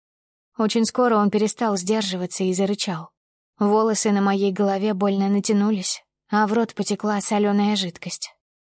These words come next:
Проглотила, как будто делаю это каждый день, под его странным взглядом. И как только он выпустил, поднялась с колен.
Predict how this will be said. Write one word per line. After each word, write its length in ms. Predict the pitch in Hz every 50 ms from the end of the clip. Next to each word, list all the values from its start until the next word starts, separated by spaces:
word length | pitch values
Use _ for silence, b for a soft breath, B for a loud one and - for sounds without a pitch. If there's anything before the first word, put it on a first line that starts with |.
| _ _ _ _ _ _ _ _ _ _ _
Проглотила, 800 | - 233 247 220 226 226 220 214 - 240 247 254 254 240 214 208 - _ _
как 200 | - 226 214 196
будто 240 | 202 220 214 220 208
делаю 360 | 190 220 220 214 214 202 196
это 240 | 196 196 196 196 196
каждый 340 | - 208 202 185 185 220 220
день, 340 | 185 202 185 180 175 180 _ _ _ _ _ _ _
под 140 | - 233 214
его 260 | 220 220 220 214 208
странным 500 | 208 - - 233 220 208 208 214 220 220
взглядом. 560 | 208 208 202 214 190 170 165 165 160 156 170 - _ _ _ _ _ _ _ _ _ _ -
И 120 | 208 196
как 180 | - 208 190 -
только 260 | - 208 202 - 214
он 180 | 202 208 202
выпустил, 480 | 196 214 233 233 233 196 - - 185 180
поднялась 480 | - 196 185 202 202 202 196 196 190 -
с 60 | -
колен. 440 | - 214 208 196 175 160 156 165